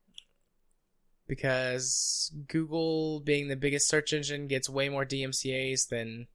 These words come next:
Bing, so lots of porn can get taken down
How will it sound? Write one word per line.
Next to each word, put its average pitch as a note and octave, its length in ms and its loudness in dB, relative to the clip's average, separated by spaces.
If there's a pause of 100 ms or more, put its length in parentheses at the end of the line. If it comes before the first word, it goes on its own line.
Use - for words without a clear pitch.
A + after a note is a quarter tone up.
(520)
Bing, E3+ 440 2 (380)
so - 240 2
lots C3 280 2
of C3 140 -2
porn C3 560 -2 (1500)
can B2+ 180 0
get A2+ 200 0
taken A2+ 380 -2
down B2 480 0